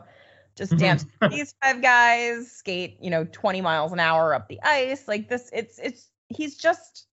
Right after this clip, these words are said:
Speaker 1: like you said, he's a unicorn. He's crazy to watch. So if I had to pick one, I would probably pick McDavid. But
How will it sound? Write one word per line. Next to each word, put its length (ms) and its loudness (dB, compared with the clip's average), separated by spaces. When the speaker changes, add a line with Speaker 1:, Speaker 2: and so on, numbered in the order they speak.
Speaker 1:
like 160 -6
you 80 -4
said, 220 2
he's 200 -4
a 80 -2
unicorn. 760 -6
He's 280 -10
crazy 640 -4
to 140 -8
watch. 360 0
So 200 -4
if 120 2
I 120 2
had 160 -2
to 80 -2
pick 280 -6
one, 720 0
I 160 0
would 140 -2
probably 380 -4
pick 200 -8
McDavid. 640 -4
But 320 2